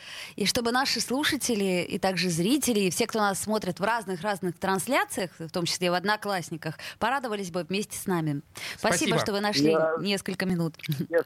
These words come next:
Speaker 3: стремлюсь к вам, жду при-, при-, приглашения, скучаю. И с удовольствием приду и принесу новые песни.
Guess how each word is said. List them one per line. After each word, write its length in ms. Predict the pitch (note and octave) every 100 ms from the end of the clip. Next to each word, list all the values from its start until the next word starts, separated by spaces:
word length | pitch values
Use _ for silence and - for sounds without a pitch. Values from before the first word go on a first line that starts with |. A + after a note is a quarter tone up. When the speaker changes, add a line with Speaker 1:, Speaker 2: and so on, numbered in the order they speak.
| -
Speaker 3:
стремлюсь 500 | D#3+ D#3+ E3+ G#3 F3+
к 60 | -
вам, 260 | F3 E3 C3+
жду 340 | A#2+ D#3 E3
при-, 200 | - D3
при-, 280 | C#3+ C#3+ C#3+
приглашения, 880 | - C3+ B2+ C3 - E3 F3 D#3+ C#3
скучаю. 720 | - - - C3+ D3 D3 C3 - - _ - _
И 80 | A#2+
с 100 | -
удовольствием 540 | C#3 D3+ E3 - C#3
приду 320 | B2 B2+ D#3 D#3+
и 80 |
принесу 500 | C#3+ C3 C3 A#2+ C#3+
новые 360 | C3+ B2 A2+ G2+
песни. 360 | F#2+ F#2+ -